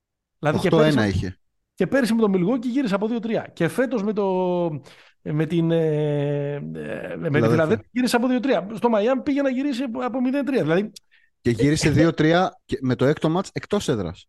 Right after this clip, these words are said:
Speaker 1: Ναι. Έβγαλε, δηλαδή, κάποια, ε, ε, ψυχικά αποθέματα. Βέβαια,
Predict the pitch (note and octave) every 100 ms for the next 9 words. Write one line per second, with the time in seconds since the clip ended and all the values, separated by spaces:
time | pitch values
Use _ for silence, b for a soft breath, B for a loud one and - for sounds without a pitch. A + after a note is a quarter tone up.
0 | _ _ C3 A#3+ D#4 G#2+ - _ _ _
1 | _ - A#3 C#4 C#4 C4 A3+ E3+ C#3+ B2
2 | - D3+ - - D#3 C#3+ C#3+ B2+ D3+ C3
3 | C#3 B2 A#2+ B2 B2 A#2+ A#2 A#2 A#2 A#2
4 | C3+ D3+ C#3 - A#2 A#2+ D3+ B2 A#2 A2
5 | A2 - - C#3 A#2 A2+ G2+ A2+ E3 G#3+
6 | A3 G#3+